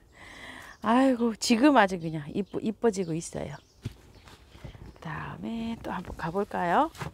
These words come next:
<laughs> 자, 바이솔 있는데 석죽 페랭이 요즘 피고 있고요. 요거 무궁화 호강 이제 피려고 저렇게 하고 있고요. 당하옥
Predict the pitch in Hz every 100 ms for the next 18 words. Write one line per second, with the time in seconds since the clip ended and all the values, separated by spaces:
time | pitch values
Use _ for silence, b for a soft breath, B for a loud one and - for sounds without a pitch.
0 | - 220 - 202 - 339 311 269 - -
1 | - - - 175 156 151 151 147 151 160
2 | 180 180 180 170 165 165 160 208 226 233
3 | 240 247 B B B B - 269 - 269
4 | - - 208 190 170 180 247 285 294 208
5 | - 170 - 240 196 160 - 190 175 190
6 | 247 311 B B B B B B 175 165
7 | 165 165 196 202 220 214 208 220 214 190
8 | 196 180 139 147 - - 170 170 - -
9 | 226 208 165 165 - 147 - 165 185 165
10 | 143 - 156 - b b b - 160 175
11 | 185 160